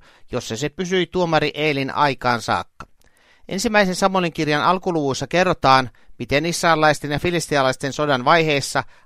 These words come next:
arkki tuotiin taistelupaikalle Ebenezeriin. Filistealaiset ryöstivät arkin. Kun filistealaisia kohtasi suuri määrä onnettomuuksia, he pelästyivät ja palauttivat arkin israelaisille,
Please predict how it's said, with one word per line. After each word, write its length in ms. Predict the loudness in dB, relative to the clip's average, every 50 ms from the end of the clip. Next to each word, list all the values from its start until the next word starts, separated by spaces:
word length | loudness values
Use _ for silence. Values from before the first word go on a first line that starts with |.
| -4
arkki 340 | 0 0 0 0 -2 -6 -10
tuotiin 440 | -4 -2 -2 -2 0 0 -2 -2 2
taistelupaikalle 960 | 2 2 2 2 2 -2 -4 -4 -2 0 0 0 2 0 -2 -4 -4 -4 _ -6
Ebenezeriin. 880 | -4 -2 0 0 0 -2 -2 -6 -8 -8 -10 -10 -12 -12 -14 -16 -18 _ _ -20 _ _ _ _ _ _ _ _ _ -8 -4
Filistealaiset 600 | -2 -2 0 2 2 4 6 6 4 4 2 -2
ryöstivät 520 | 0 2 2 0 0 -4 -6 -6 -6 -6 -6
arkin. 520 | -4 -4 -4 -4 -4 -8 -14 -16 -16 -18 -20 _ _ _ _ _ _ _ _ -14 -8
Kun 200 | -6 -4 -4 -2
filistealaisia 720 | -2 -2 -2 0 4 4 6 6 6 4 4 2 0 0
kohtasi 460 | 2 2 0 0 0 -4 -4 -4 -4
suuri 300 | -4 -2 -2 0 0 2
määrä 280 | 2 4 4 4 4 2
onnettomuuksia, 880 | 0 0 0 -2 -2 -2 -2 0 0 -2 -2 -4 -4 0 2 2 2 0 -2 -12 -18 -16
he 60 | -4
pelästyivät 680 | 2 4 6 8 6 6 4 2 -2 -2 0 0 0 -2
ja 80 | -2 0
palauttivat 600 | 2 4 6 6 6 4 4 2 0 0 -2 -2 -2
arkin 340 | -2 -2 -2 -2 -4 -10 -8
israelaisille, 880 | -6 -6 -6 -2 0 0 2 2 2 0 0 0 -2 -2 -2 -2 -4 -4